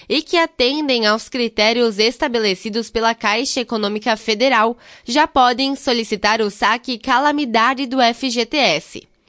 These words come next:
O benefício permite o saque de até seis mil duzentos e vinte reais, limitado ao saldo disponível, claro, na conta vinculada. A solicitação deve ser feita pelo aplicativo F G T S,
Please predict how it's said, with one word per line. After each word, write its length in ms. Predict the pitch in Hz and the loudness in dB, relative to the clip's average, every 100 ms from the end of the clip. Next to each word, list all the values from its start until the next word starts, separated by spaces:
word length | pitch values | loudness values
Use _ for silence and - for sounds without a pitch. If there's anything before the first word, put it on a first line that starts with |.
| - - - | -20 -20 -8
O 80 | 240 | -2
benefício 680 | 247 311 339 311 311 - 359 | 0 0 0 -2 -2 -2 -2
permite 560 | 320 262 247 262 240 | -2 -2 -2 -4 -2
o 100 | 208 | -2
saque 440 | 196 220 214 226 220 | 0 0 0 0 -4
de 100 | 214 | -4
até 220 | 220 240 | -2 -4
seis 420 | - 262 294 285 | -2 -2 -2 -4
mil 380 | 254 233 240 214 | -4 -2 -4 -6
duzentos 720 | 208 269 247 214 269 285 294 | -4 -2 0 -2 -4 -4 -4
e 80 | 254 | -4
vinte 380 | 214 254 - 285 | -4 -6 -4 -2
reais, 600 | 233 277 214 170 - - - - - | 0 0 0 -2 -6 -14 -20 -10 -4
limitado 520 | 302 349 294 269 262 | -2 2 2 2 2
ao 140 | 233 | 0
saldo 460 | 214 214 226 220 247 | 0 0 -2 -2 -4
disponível, 760 | 226 254 - 302 262 202 175 | -4 -4 -4 -2 -2 0 0
claro, 400 | 180 226 220 190 | 0 2 2 2
na 140 | 185 208 | 0 -2
conta 480 | - 233 247 294 254 | 2 2 4 0 0
vinculada. 720 | 226 254 302 214 160 147 - _ _ - - - - - | -2 -2 0 2 0 -6 -12 _ _ -20 -20 -20 -20 -2
A 200 | - 226 | 4 4
solicitação 800 | 240 269 254 - 233 196 - 240 | 4 0 -2 0 0 0 0 0
deve 240 | 262 247 247 | 0 -2 -2
ser 180 | 269 320 | -2 -2
feita 420 | - 208 160 180 | 0 -2 -2 -4
pelo 240 | - 262 | 0 2
aplicativo 840 | 269 269 359 440 392 - 165 139 - _ _ _ | 2 0 -2 -2 -2 -2 -2 -4 -14 _ _ _
F 380 | - 311 311 339 | -2 -2 0 -2
G 180 | 269 262 | 0 -2
T 120 | 359 | 0
S, 520 | 330 175 - - - | 0 0 -4 -12 -14